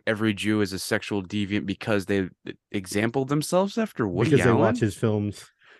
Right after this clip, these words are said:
Speaker 1: What the fuck? This is just the most ridiculous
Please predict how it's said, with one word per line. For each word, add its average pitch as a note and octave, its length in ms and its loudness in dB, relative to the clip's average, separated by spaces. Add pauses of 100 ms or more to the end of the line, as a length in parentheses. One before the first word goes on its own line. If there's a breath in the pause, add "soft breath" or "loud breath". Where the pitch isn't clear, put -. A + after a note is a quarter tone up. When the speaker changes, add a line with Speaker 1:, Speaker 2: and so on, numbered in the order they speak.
(380 soft breath)
Speaker 1:
What - 260 -14
the A2 140 -2
fuck? F#3 380 -6
This - 260 -4
is G2 200 -4
just G#2 260 -6
the A2 80 -2
most G2 400 0
ridiculous C#3 800 -2